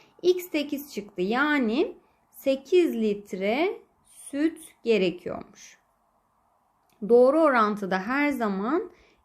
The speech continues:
içler dışlar çarpımı yapılır. Doğru orantı olduğunu nasıl anlayacağız?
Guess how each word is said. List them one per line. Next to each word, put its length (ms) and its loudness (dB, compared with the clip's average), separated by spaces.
içler 800 0
dışlar 640 -2
çarpımı 640 -4
yapılır. 560 -10
Doğru 280 4
orantı 520 2
olduğunu 520 2
nasıl 260 -2
anlayacağız? 800 -2